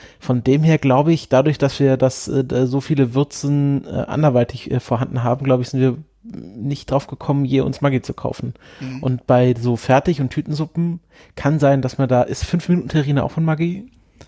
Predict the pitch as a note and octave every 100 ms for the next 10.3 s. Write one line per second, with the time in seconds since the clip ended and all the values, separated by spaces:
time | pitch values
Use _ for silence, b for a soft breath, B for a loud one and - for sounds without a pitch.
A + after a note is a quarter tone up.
0 | b b - G#2 G2 F#2+ C#3 C#3+ - -
1 | D#3 C3 A#2 G2+ G2 B2+ D3+ - C3+ A#2
2 | D3+ D3 C3+ D3 C#3+ B2 B B - _
3 | - - A#2+ C3+ B2 C#3 - C#3+ A#2+ -
4 | C#3 F3 C#3+ C3+ B2 C3 - D3+ C#3+ D3
5 | C3+ C3 - B B B B - C3 C3+
6 | A#2 C3+ D3+ A#2 - D3+ D3+ F3+ D3 C#3
7 | A#2+ C3+ B2 A#2+ A#2 A2+ - - - _
8 | _ _ b b A#2 A2 B2 A#2+ - A#2
9 | B2 - G#2+ - B2 B2+ - A#2+ A#2+ B2
10 | - A#2+